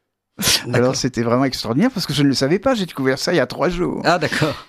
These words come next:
Speaker 2: Donc ils ont une culture extraordinaire et en même temps une huma-, une humilité et une gentillesse, euh, magnifique. Elle et lui.
Speaker 1: Ah.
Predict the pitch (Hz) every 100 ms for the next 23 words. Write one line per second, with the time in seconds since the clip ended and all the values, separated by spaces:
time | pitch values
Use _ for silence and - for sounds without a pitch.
0 | _ 143 160 160 165 170 170 156 - 165
1 | - 151 143 - - 123 123 127 147 170
2 | 131 127 131 127 127 120 139 170 156 147
3 | - 131 127 123 156 180 160 143 127 -
4 | 135 143 123 113 113 107 139 143 120 120
5 | 127 123 - 110 98 - _ - - _
6 | _ _ _ - 127 123 - 113 - -
7 | - _ _ _ _ - 151 156 139 131
8 | 120 87 - _ _ _ _ _ _ _
9 | _ _ -